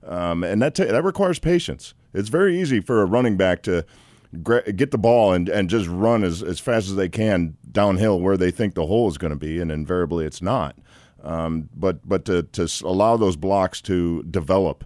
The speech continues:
and set up. Uh, James Conner is, is, has done that this year, and when it's not there, he bounces it outside, and it, he's able to,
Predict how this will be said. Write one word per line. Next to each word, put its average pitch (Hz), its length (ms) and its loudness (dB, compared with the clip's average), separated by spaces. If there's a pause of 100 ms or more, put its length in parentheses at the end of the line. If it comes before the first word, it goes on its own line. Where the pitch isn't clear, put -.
(140)
and 80 180 -6
set 90 300 -2
up. 90 300 0 (360)
Uh, 78 160 -8
James 143 280 -6
Conner 92 380 0
is, 76 180 -6
is, 82 440 -4
has 82 180 -4
done 92 280 2
that 78 220 0
this 80 260 -6
year, 85 260 0
and 87 160 0
when 90 100 0
it's 85 160 -4
not 98 220 0
there, 98 160 2
he 107 60 2
bounces 90 500 -4
it 95 100 -2
outside, 95 680 -2
and 82 140 -2
it, 82 140 -8
he's 87 240 -6
able 92 200 0
to, 82 220 -2